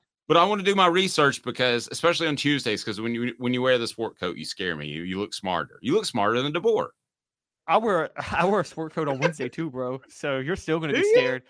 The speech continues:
Speaker 2: You're talking to an eight leg parlay winner over the weekend. You sure you wanna debate me? Um, but yeah, I, I think let's, okay.
Speaker 1: You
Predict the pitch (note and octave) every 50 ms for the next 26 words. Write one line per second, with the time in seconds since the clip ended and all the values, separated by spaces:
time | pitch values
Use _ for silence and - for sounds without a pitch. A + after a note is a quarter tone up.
0 | _ _ _ _ _ _ _ _ _ _ _ _ D#3+ - B3 C4+ C4 C4 A3 D4+
1 | C#4+ B3 G#3 A#3 A#3+ A#3 A#3 A#3+ A#3+ - - A#3+ A3 A3 G#3+ A3 A3 G#3 F#3+ A3+
2 | B3+ B3+ A3+ G#3 F#3+ F3 F3 F3+ E3 F3+ E3+ - F3 F3 D#3+ E3+ - - A3+ A3
3 | A3 A3 A3 F#3 G#3+ F#3 G#3+ A#3 A3 A#3+ B3 A3+ - _ _ _ _ _ _ -
4 | E3 E3 D#3+ D#3+ D#3 D3+ D#3 D3+ D#3 - _ _ _ _ _ - F3 E3+ D#3+ D3+
5 | D#3 - _ _ _ - G3 F#3+ D#3 - - F#3+ - - G3+ A3+ A3 G#3+ G#3 F3+
6 | - _ _ _ _ _ _ _ _ _ _ _ _ _ _ _ _ _ _ _
7 | _ _ _ _ _ _ - D#3+ D3+ D3 - - - - _ _ _ _ _ _
8 | _ _ _ _ _ _ _ _ _ _ _ _ _ _ _ _ _ _ _ _
9 | _ - F3 E3+ F3 - - - G2+ G2+